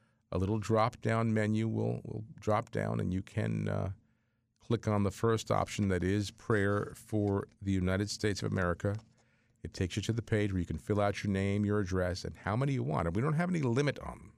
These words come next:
you know. We're, we'll send you what you want. But promise us you'll pass them out. You'll get people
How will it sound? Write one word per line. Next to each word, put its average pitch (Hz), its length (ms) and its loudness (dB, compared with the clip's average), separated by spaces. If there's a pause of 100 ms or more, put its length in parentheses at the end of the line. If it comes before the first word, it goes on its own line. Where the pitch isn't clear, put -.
(100)
you 87 80 -10
know. 78 160 -10 (280)
We're, 92 160 -6
we'll 117 140 -2
send 151 320 0
you 120 80 0
what 104 200 -2
you - 100 -8
want. - 240 -18 (800)
But 95 100 -6 (180)
promise 127 420 2
us 98 340 2
you'll 101 160 0
pass 104 500 0
them 90 160 0
out. 85 320 -2
You'll 85 120 -6
get 90 180 -2 (200)
people 110 440 -2